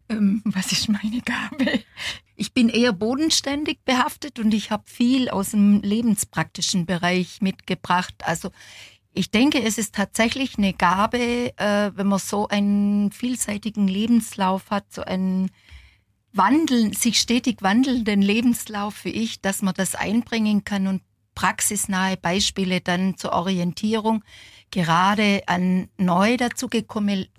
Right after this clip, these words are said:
gekommene Lehrlinge, ähm, weitergeben kann. Wenn die Fra-, oder wenn bei Gästen, bei Gästeabenden die Fragen kommen, „Ja, was kann ich tun? Wie macht ihr das?“, dann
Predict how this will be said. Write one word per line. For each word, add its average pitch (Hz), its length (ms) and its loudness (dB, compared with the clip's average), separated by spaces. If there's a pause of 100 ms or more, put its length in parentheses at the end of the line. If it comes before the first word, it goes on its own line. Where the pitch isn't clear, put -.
(120)
gekommene 208 560 2
Lehrlinge, 214 680 4 (600)
ähm, 175 500 2 (300)
weitergeben 180 800 2
kann. 175 420 2 (380)
Wenn 196 260 6
die 202 100 4
Fra-, - 300 0
oder 202 240 4
wenn 190 220 4
bei 175 140 0
Gästen, 214 880 2
bei 160 140 -2
Gästeabenden 202 1200 2
die 190 100 2
Fragen 196 520 2
kommen, 190 360 2 (380)
„Ja, 196 220 4
was 202 220 2
kann 196 200 2
ich 190 220 -2
tun? 339 360 2
Wie 190 120 4
macht 226 400 2
ihr 170 120 -2
das?“, 175 220 -4
dann 220 560 2